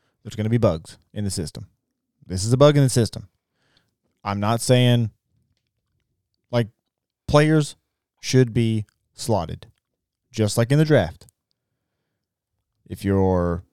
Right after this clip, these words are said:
and if you wanna do it based off position and rating, like, four, five-star quarterbacks get this, five-star running backs get this. Now, then you, then you'll run into issues where people are, there's be some fuckery with the ratings.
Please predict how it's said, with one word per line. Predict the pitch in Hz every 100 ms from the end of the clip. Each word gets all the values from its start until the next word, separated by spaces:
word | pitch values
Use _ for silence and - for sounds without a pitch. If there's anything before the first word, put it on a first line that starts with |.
| -
and | 107 117
if | 117
you |
wanna | 120 113
do | 107 113
it | 101
based | 104 117 -
off | 107 -
position | 113 113 - 120 -
and | 113 113 107 95 _ _ _ _ _
rating, | - 107 143 160 190 - _ _ _ _ _ _ _ -
like, | 87 _ _ _
four, | 104 104 -
five-star | 107 104 113 120 117
quarterbacks | - 147 113 107
get | 127 107
this, | 113 -
five-star | 90 92 107
running | 117 113
backs | 117 120
get | -
this. | 107 - _ _ _ -
Now, | 113 104
then | 113 131
you, | 120 120
then | 113 147
you'll | 143 120
run | 120
into | 117 110 101
issues | 98 107
where | 104
people | 98 113 101 95
are, | 90 85 _ _ _ _ _ _ _ -
there's | 113 104
be | 113
some | 117 107
fuckery | 160 - 120 110
with | 104
the | 104
ratings. | 135 117 90 98